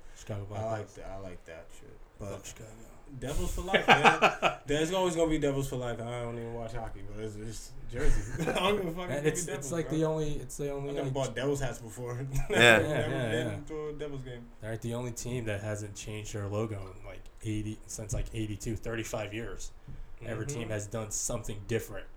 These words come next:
Speaker 1: on their logo, but they haven't. Just colors, really. No, actually, no. Can't even say color. It's always been red and fucking white, so.
Speaker 2: Danny, let me see my phone, please.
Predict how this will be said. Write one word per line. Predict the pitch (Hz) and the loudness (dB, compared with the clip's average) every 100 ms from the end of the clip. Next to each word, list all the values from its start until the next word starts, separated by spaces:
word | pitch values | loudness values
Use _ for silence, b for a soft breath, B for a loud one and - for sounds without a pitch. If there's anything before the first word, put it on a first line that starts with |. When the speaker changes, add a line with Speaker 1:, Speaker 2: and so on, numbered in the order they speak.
| - | -8
Speaker 1:
on | 107 | -8
their | 101 98 | -6 -4
logo, | 104 104 117 120 | 0 0 -2 -10
but | - - | -12 -10
they | 98 | -10
haven't. | 101 101 - - - | -8 -10 -12 -10 -8
Just | 92 - | -6 -6
colors, | - 110 101 90 - | -6 -6 -6 -10 -12
really. | 92 - - | -12 -12 -10
No, | |
actually, | 165 - 156 | -10 -10 -10
no. | 156 127 - B B B B - | -6 -6 -8 B B B B -8
Can't | 156 | -8
even | 147 | -6
say | 139 135 | -6 -6
color. | 147 127 | -4 -6
It's | 107 | -6
always | 120 113 | -6 -8
been | 113 | -8
red | 117 | -8
and | 120 | -8
fucking | 110 117 113 | -10 -12 -12
white, | 110 117 - | -12 -14 -14
so. | - 113 123 - 143 | -12 -12 -12 -14 -2
Speaker 2:
Danny, | 143 139 | 0 2
let | 147 | 0
me | 147 | -2
see | |
my | 147 139 | -6 -4
phone, | 143 127 | -4 -4
please. | 117 143 151 - | -4 -6 -8 -12